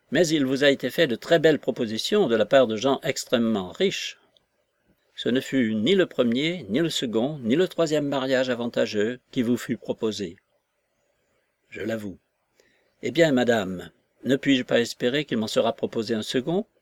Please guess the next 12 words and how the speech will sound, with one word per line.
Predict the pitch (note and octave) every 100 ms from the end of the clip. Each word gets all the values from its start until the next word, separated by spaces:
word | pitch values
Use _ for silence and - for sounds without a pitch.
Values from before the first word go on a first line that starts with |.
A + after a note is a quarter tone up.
| -
peut-être | B2 C3+ B2+ B2+
plus | - D#3 C3+
avantageux | B2+ A2+ A2+ A2+ A2+
que | A2
celui-ci ? | A#2 A#2 A2 A#2 - F#3 A3 _ _ _ _ _ _ _ _ _ _ _ _ _ _ _ _ -
Quoique | G3 G3+
vous | E3 C3+
ne | C3
soyez | - C3+ A#2+
plus | - D3+ C3
extrêmement | D3+ - - C3+ A2 G#2 G2+
jeune, | A#2+ F#3+ F#3